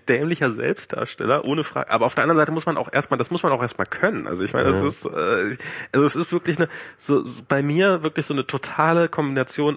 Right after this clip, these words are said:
Speaker 1: aus extremer Abneigung, aber auch irgendwie ein Stück weit Bewunderung. Und ich meine, der, der Typ wäre nicht an der Position, an der er ist, äh, wenn er nicht auch was drauf hätte. Ähm, äh, aber, ach,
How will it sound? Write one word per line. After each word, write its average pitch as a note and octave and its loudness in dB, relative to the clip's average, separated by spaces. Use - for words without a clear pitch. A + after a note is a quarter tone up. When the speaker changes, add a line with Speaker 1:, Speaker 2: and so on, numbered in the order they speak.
Speaker 1:
aus A#2 -2
extremer - -2
Abneigung, B2+ 2
aber A#2+ 0
auch A#2 0
irgendwie C3 -2
ein A#2 -6
Stück - -6
weit A2 2
Bewunderung. G2 -2
Und G#2+ -2
ich A2+ -2
meine, C3 2
der, A#2+ 4
der B2+ 4
Typ - -6
wäre C#3+ 4
nicht D3 0
an A#2+ 0
der B2+ 4
Position, B2+ -4
an A2+ 0
der A2+ 4
er - -2
ist, - -2
äh, A2 2
wenn A#2+ 2
er B2 6
nicht A#2+ 2
auch G#2 -4
was G2+ -4
drauf - -2
hätte. A#2 0
Ähm, A2 4
äh, A2 -6
aber, G#2 0
ach, - -4